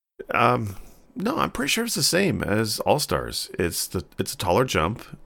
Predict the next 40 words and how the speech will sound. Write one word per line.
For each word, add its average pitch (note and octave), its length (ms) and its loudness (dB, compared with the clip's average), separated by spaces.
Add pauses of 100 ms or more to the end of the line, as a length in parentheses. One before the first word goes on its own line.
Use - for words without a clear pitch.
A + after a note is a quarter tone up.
(140)
He's E2 320 -4
spinning F#2 340 0
his G#2 120 -4
legs F#2 220 0
around, D#2 420 -2
and D#2+ 260 -4
it's F#2+ 220 -4
a F#2+ 60 0
floatier D#2+ 420 0
jump. C#2+ 360 -4 (140)
Uh, - 180 -6
the F#2+ 260 -2
part B2 220 4
that B2+ 80 2
really G#2 180 2
gets F#2 240 0
me F2 180 0
is, D2+ 260 -4 (1120)
uh, C#2+ 300 -2 (420)
anything C#3 320 4
that A2 60 4
has, G2+ 160 4
requires F2+ 400 0
tight - 300 -2
platforming. B1+ 640 -6 (600)
I F#2 60 -2
wanna A2 320 0
say C3+ 200 2
there's, G2+ 180 0
like, F#2 100 -4
a E2 60 -4
waterfall D#2+ 800 -2
area, B1 460 -6 (600)
and - 100 -2
you're E2 80 0
jumping G2 320 2
from E2 180 -4
log D#2 300 0
to D#2+ 80 -2
log. B1 380 -4